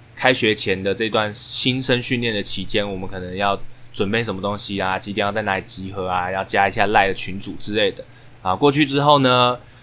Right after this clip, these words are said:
就除了以上说的这些，当然不免俗的，还是会就是跟你收取一下系学会费。当然这一点就是，诶，我们第一期的影片有讨论过，就是到底要不要缴系学会费这个问题。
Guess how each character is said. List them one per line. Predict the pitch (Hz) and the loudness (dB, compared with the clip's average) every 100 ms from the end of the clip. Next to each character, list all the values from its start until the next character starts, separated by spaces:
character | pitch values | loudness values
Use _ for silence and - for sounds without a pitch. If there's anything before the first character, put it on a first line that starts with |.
| - | -20
就 | - 113 107 | 0 4 6
除 | 104 120 | 4 6
了 | 123 | 6
以 | 113 | 6
上 | 104 127 | 2 2
说 | 120 127 | 4 4
的 | 120 | 4
这 | |
些， | 117 117 | 4 2
当 | 113 | 4
然 | 113 | 4
不 | 113 | 4
免 | 123 95 | 0 0
俗 | 98 101 | -2 -2
的， | 95 | 0
还 | 95 95 | 0 -2
是 | 113 | -2
会 | 113 110 104 98 | 2 4 2 -2
就 | 101 | -6
是 | 98 104 98 95 - - - - - - - | -6 -4 -4 -6 -8 -6 -6 -6 -4 -4 2
跟 | 127 131 | 4 4
你 | 104 | 4
收 | 127 | 4
取 | 123 107 | 4 0
一 | |
下 | 95 110 | 2 2
系 | - 120 | 2 2
学 | 104 | 2
会 | 104 110 | 2 2
费。 | 107 107 - | 4 2 4
当 | - 147 | 4 6
然 | 143 | 6
这 | 156 | 2
一 | |
点 | 139 107 92 | 2 0 -2
就 | 104 | -6
是， | 104 113 101 95 - - - - - | -4 -4 -4 -6 -10 -20 -20 -16 -2
诶， | 98 | 2
我 | 98 | 2
们 | 101 | 0
第 | 107 151 | 4 4
一 | |
期 | 156 113 | 4 2
的 | 104 95 | 2 2
影 | 95 | -2
片 | 120 | -2
有 | 107 92 | -2 -2
讨 | - 90 | -2 0
论 | 110 117 | 0 0
过， | 110 98 | -2 0
就 | 98 | -2
是 | 104 | -2
到 | 101 117 | 4 4
底 | 101 | 4
要 | 101 | -2
不 | 101 | 0
要 | |
缴 | 98 85 | -2 -4
系 | - 117 | -4 -4
学 | 95 95 | -2 -2
会 | 101 101 | -2 -2
费 | 107 | -2
这 | 98 101 | -2 -2
个 | |
问 | 104 117 95 | 2 2 0
题。 | - | -10